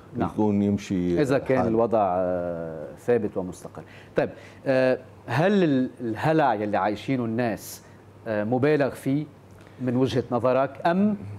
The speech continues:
Speaker 1: هو واقع، آه، وحقيقة يعني موجودة؟
Speaker 2: شوف، هيدا حقيقة موجودة، ما في شك يعني.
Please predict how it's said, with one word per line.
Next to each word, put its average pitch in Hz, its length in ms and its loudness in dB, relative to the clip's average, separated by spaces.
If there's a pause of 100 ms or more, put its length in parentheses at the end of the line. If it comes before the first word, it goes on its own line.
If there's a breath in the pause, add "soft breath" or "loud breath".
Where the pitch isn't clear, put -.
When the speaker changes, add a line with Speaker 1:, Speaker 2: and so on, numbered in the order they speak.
(240)
Speaker 1:
هو 156 400 4 (480)
واقع، 143 600 2 (580)
آه، 110 440 2
وحقيقة 117 560 0 (280)
يعني 98 200 -12
موجودة؟ 107 440 -6 (1080)
Speaker 2:
شوف، 117 180 -2
هيدا 127 300 4
حقيقة 139 460 2
موجودة، 107 800 2
ما 101 100 0
في 107 140 -4
شك - 400 -2
يعني. 78 220 -4